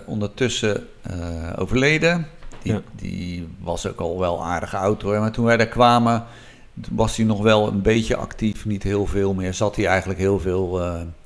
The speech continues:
Speaker 1: eh, op de veranda. En het bijzondere is wel dat hij uiteindelijk, ja, niet dat dat nou een heel leuk verhaal is, maar de man is overleden, eh,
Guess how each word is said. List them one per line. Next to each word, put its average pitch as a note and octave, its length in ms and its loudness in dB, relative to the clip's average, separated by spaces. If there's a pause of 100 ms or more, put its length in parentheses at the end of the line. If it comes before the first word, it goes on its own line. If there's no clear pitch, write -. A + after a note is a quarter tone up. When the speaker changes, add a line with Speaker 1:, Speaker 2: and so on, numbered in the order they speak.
(600)
Speaker 1:
eh, - 100 -8 (140)
op - 220 -10
de F#2+ 80 -4
veranda. B2 580 2 (1400)
En A#2 120 0
het A#2 100 0
bijzondere C3 460 2
is A2+ 100 2
wel C3 160 8
dat A#2+ 140 4
hij C#3 140 -6
uiteindelijk, B2 480 2
ja, A2+ 180 2
niet G#2 200 -4
dat C3 140 -2
dat G#2 160 -4
nou G2+ 120 -2
een G#2 60 -4
heel G#2 140 -2
leuk G#2 220 0
verhaal G2 320 -2
is, G#2 120 -8
maar G2 240 -4 (480)
de - 80 -4
man B2 260 4
is B2 140 -2
overleden, A#2+ 760 2 (200)
eh, A2 220 -4